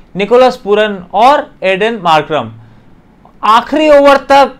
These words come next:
वन साइडेड हो गया था मैच, चार रन चाहिए थे केवल पंजाब किंग्स को और गेंदबाजी करने आए कार्तिक त्यागी, तभी गेम पलट गई।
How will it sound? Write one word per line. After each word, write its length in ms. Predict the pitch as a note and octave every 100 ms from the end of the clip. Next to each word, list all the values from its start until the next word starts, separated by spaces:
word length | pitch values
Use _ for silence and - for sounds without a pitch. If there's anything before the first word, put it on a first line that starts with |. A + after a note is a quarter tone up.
| - - E3
वन 220 | A#3+ C4+
साइडेड 340 | C4+ B3+ B3+
हो 120 | A#3+
गया 140 | G3+ G#3
था 120 | G#3+
मैच, 420 | F#3+ F#3+ G3 G3
चार 280 | B3+ B3+ C#4
रन 160 | C4+ A3
चाहिए 240 | G#3+ G#3+
थे 120 | A3
केवल 220 | G#3 G#3
पंजाब 400 | G3 F#3+ F#3 F#3+
किंग्स 260 | F#3 F#3 F3+
को 60 | G3+
और 260 | F#3 F#3
गेंदबाजी 480 | F3 G#3+ G#3 G#3 G#3
करने 260 | G3+ F#3+ F#3+
आए 160 | G3+
कार्तिक 500 | G3+ E3 D#3+ F#3+ F3+
त्यागी, 340 | F3 C#3 B2 A#2 - - _ -
तभी 340 | A3 G#3+ C4+ B3+
गेम 360 | D#3+ F3+ G3+
पलट 320 | F#3 F3+ F3 E3
गई। 220 | D3